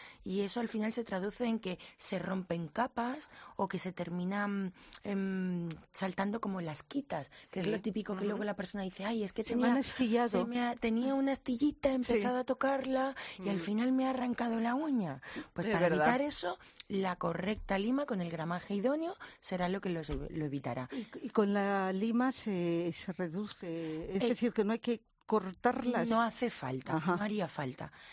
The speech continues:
Speaker 1: Si, en el caso de que tuviésemos que reducir un largo muy grande, sí que podemos recomendar cortar y posteriormente limar.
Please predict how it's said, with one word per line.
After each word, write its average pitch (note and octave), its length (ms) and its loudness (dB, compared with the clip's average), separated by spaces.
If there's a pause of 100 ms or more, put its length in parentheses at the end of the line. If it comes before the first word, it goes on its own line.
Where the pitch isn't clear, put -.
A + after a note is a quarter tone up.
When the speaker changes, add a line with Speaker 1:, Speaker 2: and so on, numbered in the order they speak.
Speaker 1:
Si, - 240 0
en E3+ 160 0
el C#3 100 -2
caso D3+ 260 -2
de D3+ 80 -6
que D3 100 -4
tuviésemos F3 540 -4
que - 100 -8
reducir C#3 480 -6
un D3+ 160 0
largo C#3 280 -2
muy D3 200 -2
grande, B3 420 2 (380)
sí - 200 -2
que D3 100 -2
podemos C#3 360 -2
recomendar C#3 520 -4
cortar G#3+ 440 0
y D4+ 80 -2
posteriormente E3+ 840 0
limar. D3 420 0